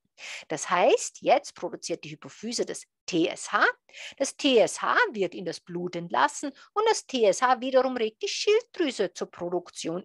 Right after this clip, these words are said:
ihrer Hormone an. Und zwar wird dann in der Schilddrüse das Thyroxin und, äh, also das heißt, der T vier, Tetraiodthyronin und Triiodthyronin T drei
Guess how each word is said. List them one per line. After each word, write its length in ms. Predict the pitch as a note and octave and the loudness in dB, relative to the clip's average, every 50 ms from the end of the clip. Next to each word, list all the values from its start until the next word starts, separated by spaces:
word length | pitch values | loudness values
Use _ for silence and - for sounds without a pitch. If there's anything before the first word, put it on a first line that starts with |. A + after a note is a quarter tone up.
| _ - | _ -10
ihrer 360 | C4 C#4+ E4 F4 F4 D#4+ B3 | -2 2 6 6 6 6 6
Hormone 520 | A3 F3 E3 D#3 C#3+ D#3 C#3+ C#3+ - - | 4 2 0 -2 -8 -10 -10 -10 -8 -6
an. 220 | - G#3+ A3 C#4 G4 G4+ - - - - - - - | -4 -2 -2 -2 -4 -6 -10 -14 -18 -18 -18 -12 -8
Und 160 | F4+ F4+ F4 | -6 -6 -4
zwar 320 | - - G#3 F#3 C#3 F#3 | -2 -2 -2 -2 -2 -2
wird 200 | F3 D3+ C#3 - | -4 -8 -8 -8
dann 120 | - C3+ C#3+ | -10 -12 -10
in 80 | C#3+ | -10
der 80 | C3+ B2 | -12 -10
Schilddrüse 800 | - - - F#3 F#3+ G#3 A3 - _ - A3+ B3 C#4 D#4+ - - | -10 -8 -6 -4 -4 -4 -4 -6 _ -12 -8 -8 -6 -4 -4 -4
das 260 | - - - - - - | -4 -6 -8 -16 -14 -10
Thyroxin 920 | - - G3+ G#3+ A#3+ B3+ B3+ C#4 D4+ D4+ - - - - - D#4 F4 G4 A4+ C#5+ C#5+ _ _ _ _ _ _ _ _ _ _ _ _ - - _ - | -6 0 4 6 6 8 8 6 4 4 0 -8 -6 -4 -4 -2 0 0 0 0 -4 _ _ _ _ _ _ _ _ _ _ _ _ -16 -16 _ 0
und, 340 | A#3 A3+ A3+ G#3+ - - - - | 2 2 2 0 -4 -12 -12 -8
äh, 80 | - | -4
also 420 | G3 G3 F#3+ F#3+ F3+ F3+ - - - | -2 2 2 4 4 2 0 -2 -6
das 260 | - - - - - | -10 -12 -18 -14 -10
heißt, 300 | E3 D#3 E3 - - - | -8 -8 -8 -8 -6 -4
der 180 | E3+ E3+ - - _ _ | -4 -4 -4 -6 _ _
T 180 | - G3+ F3+ D#3 | -4 -2 -2 -2
vier, 320 | - - F#3 G#3+ C4+ - - - - - - - _ - | -2 -4 0 4 4 4 4 0 -12 -16 -16 -18 _ -2
Tetraiodthyronin 1800 | - G#3 G#3 G#3 - - - G3+ E3+ D#3 C#3+ - _ _ _ _ - C4 D#3 D#3 - - _ - - C#4+ D#4 F4 E4 D#4+ D#4 D#4+ D#4 D#4 - - - - - | 2 2 2 2 2 0 2 4 4 4 4 0 _ _ _ _ -8 -6 -6 -4 -6 -8 _ -4 -2 0 2 2 2 2 2 0 0 -2 -4 -8 -14 -14 -8
und 280 | - F#3+ E3+ D#3+ - - _ | -6 -4 -4 -6 -8 -12 _
Triiodthyronin 920 | - - A3 C4 D#4 D#4+ D#4 - - - C#4+ C#4 C4+ B3+ B3 A#3 A#3 A3+ A3 | -12 -6 -2 2 2 2 0 0 0 2 4 4 4 2 0 -2 -4 -6 -6
T 200 | - C4 B3 - | -8 -8 -8 -8
drei 380 | - - D3+ C3 C3 D#3 E3 | -8 -4 0 0 2 0 0